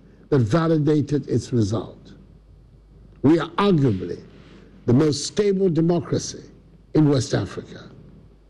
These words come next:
On this day, the thirtieth anniversary of the referendum, whose votes ushered in the Fourth Republic, I urge all of us to renew trust in our democracy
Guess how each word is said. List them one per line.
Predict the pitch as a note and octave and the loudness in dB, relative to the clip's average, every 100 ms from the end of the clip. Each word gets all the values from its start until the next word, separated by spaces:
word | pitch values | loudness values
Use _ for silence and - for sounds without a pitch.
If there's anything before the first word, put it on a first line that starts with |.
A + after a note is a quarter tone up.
| _ - - - - - - - - - - | _ -20 -20 -20 -20 -20 -20 -20 -20 -6 0
On | A#3+ G#3+ | 2 4
this | E3+ E3+ A#2 | 2 0 0
day, | - C3+ - - - - - - - - - - | -2 -2 -4 -16 -20 -20 -20 -20 -20 -20 -20 -4
the | A2+ | -2
thirtieth | - F#3+ G3+ E3+ G3+ D#3 | 2 2 0 0 0 2
anniversary | F3+ F3 C#3+ F#3+ - F#3+ | 2 2 2 2 2 2
of | E3+ D3+ | 0 2
the | D3 | 2
referendum, | C#3 A#2+ C#3+ D#3 D3 A2+ - - - - _ - - - - - | 2 0 0 2 2 0 -8 -20 -20 -20 _ -20 -20 -20 -20 -2
whose | C3+ A2+ | 2 2
votes | F#2+ F#3+ G#3+ - - - | 2 0 0 -6 -12 -4
ushered | F3+ - F3+ | -2 2 2
in | E3+ E3 | 4 2
the | D3 | 0
Fourth | - D3+ C3+ C#3+ | 0 0 0 -2
Republic, | A#2+ C#3+ B2 F#2+ - - - - - - - - - | -2 0 -2 -4 -12 -20 -20 -20 -20 -20 -20 -20 -2
I | D#3 F#3+ | 2 4
urge | G#3 - - | 2 -2 -4
all | A#3 G3 D3 | 0 2 0
of | A2 | -4
us | - - - - - _ - _ - - - | -10 -20 -20 -20 -20 _ -20 _ -20 -12 0
to | B2+ | 2
renew | B2+ B2 D#3+ A#3+ | 4 4 4 2
trust | - A3 G#3 - | 0 -2 -2 0
in | F#3 | 0
our | F3+ E3 | 2 2
democracy | D#3+ E3+ D3 - - - - | 2 0 -2 -4 -6 -8 -14